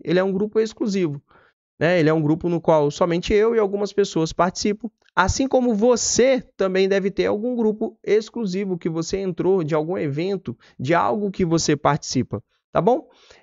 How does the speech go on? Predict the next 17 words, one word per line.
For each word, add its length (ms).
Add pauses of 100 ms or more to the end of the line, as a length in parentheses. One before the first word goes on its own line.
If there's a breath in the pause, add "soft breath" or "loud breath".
(120)
Então, 400
viu 280
como 240
é 320
bem 260
simples 400
pelo 220
computador? 640 (560 soft breath)
Por 200
quê? 280 (320)
Como 220
a 60
tela 340
do 100
computador 480
é 60
maior, 580